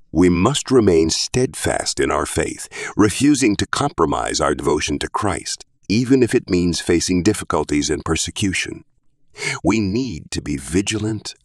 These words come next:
and discerning. One John four three, four says, "But every spirit that does not acknowledge Jesus is not from God. This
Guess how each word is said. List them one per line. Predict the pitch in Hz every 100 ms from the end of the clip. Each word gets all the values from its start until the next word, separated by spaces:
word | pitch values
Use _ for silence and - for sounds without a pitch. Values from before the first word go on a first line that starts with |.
| -
and | 92
discerning. | 95 - 80 - - - _ _ _ _
One | 78 85 95 117 131 - - _ -
John | - 87 82 85
four | 82 - 80 73
three, | - 85 98 - - _ _ _
four | - 147 147 87
says, | - - - - - _ _ _
"But | 92 90
every | 110 123 143
spirit | - 123 87 76 -
that | 87
does | - 80 78
not | 82 101 123
acknowledge | 127 117 104 113 101 -
Jesus | 113 101 78 - - -
is | 85 71
not | 78 92 113 -
from | 87 78
God. | 73 92 92 - - - _ _ _
This | 71 107 143 -